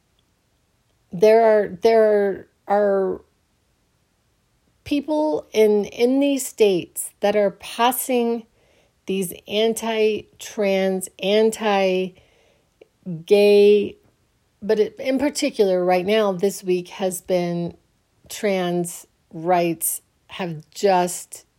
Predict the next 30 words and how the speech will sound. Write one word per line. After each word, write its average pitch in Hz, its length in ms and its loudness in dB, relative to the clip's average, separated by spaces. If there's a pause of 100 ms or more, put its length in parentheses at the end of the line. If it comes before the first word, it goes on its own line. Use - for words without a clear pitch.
(520)
been 170 440 0 (200)
being 180 520 -2 (120)
annihilated. 156 1000 -4 (1300)
And 202 320 2
at 214 180 -2
C 302 300 -4
pac, 170 500 -4 (120)
this 202 320 -6
guy, 208 680 0 (640)
I'm 202 140 -4
not 220 180 -2
sure 190 260 -2
who 185 180 -2
he 175 160 0
was, 170 420 0
but 185 140 -2
he 180 60 0
got 208 200 0
up 233 160 -4
and 175 180 -4
said 175 380 -2
that 170 220 -2
trans 196 880 -6 (540)
something 208 460 -2
or 175 60 0
other 160 240 0
has 220 400 -6
to 196 120 -4
be 180 180 -4
eradicated. 165 1200 -4